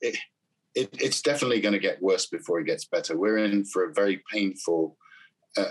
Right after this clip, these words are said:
at least a couple of years, um, um, adjustment, because we've had accommodative, we've had sort of very easy money. Everybody's been able to borrow, um,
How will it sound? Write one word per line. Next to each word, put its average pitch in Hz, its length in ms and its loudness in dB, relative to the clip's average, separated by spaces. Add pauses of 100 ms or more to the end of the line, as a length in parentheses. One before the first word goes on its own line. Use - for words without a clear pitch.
at 110 200 0
least 117 840 0
a 95 60 0
couple 95 320 0
of 82 60 2
years, 82 540 0 (200)
um, 87 480 0 (760)
um, 80 440 0
adjustment, - 680 0 (120)
because 101 380 0
we've 95 180 4
had 92 500 0 (140)
accommodative, 101 580 0
we've 98 200 0
had 104 200 2 (180)
sort - 220 2
of - 60 -2
very 101 180 4
easy 82 280 2
money. 110 460 2
Everybody's 160 360 0
been 160 180 -2
able 151 100 0
to 151 220 -8
borrow, 95 340 4 (680)
um, 73 420 -4